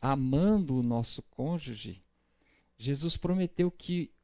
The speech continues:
Deus vai nos amar e ele, o Senhor Jesus, vai se manifestar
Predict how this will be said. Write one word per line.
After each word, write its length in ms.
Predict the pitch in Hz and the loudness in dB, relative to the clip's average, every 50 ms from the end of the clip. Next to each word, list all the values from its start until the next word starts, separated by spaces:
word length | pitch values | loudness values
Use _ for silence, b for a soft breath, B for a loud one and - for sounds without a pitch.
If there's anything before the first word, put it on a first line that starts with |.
| _ _ | _ _
Deus 600 | - 127 123 127 147 156 165 190 233 262 247 196 | -20 -20 -4 2 6 6 8 8 6 4 2 0
vai 160 | 175 165 147 147 | -2 -2 -2 0
nos 260 | 147 143 127 120 131 | 0 -2 -2 -2 -2
amar 580 | 113 117 82 - 123 127 147 170 190 190 - | -4 -4 -4 -4 -4 -2 -2 -2 -4 -4 -6
e 300 | 127 147 160 165 151 156 | -4 -4 -2 0 2 4
ele, 500 | 165 185 202 202 185 165 139 120 117 110 | 6 6 6 4 4 2 -2 -4 -8 -8
o 60 | 110 120 | -6 -4
Senhor 380 | - - - 143 165 190 202 | -4 -2 0 2 2 2 2
Jesus, 920 | 175 156 156 151 131 120 139 147 151 139 127 - - - - - - - b b b b b | 2 0 -2 -6 -4 -4 -4 -2 -2 -2 -4 -6 -8 -12 -12 -14 -16 -20 b b b b b
vai 140 | - 143 151 | -4 -4 -4
se 180 | - - - | -4 -4 -4
manifestar 1000 | 147 143 143 147 131 - - - 127 - - - - - 120 117 117 113 - - | -2 -2 0 -2 -2 -4 -6 -8 -6 -6 -8 -12 -8 -6 -6 -4 -4 -4 -4 -6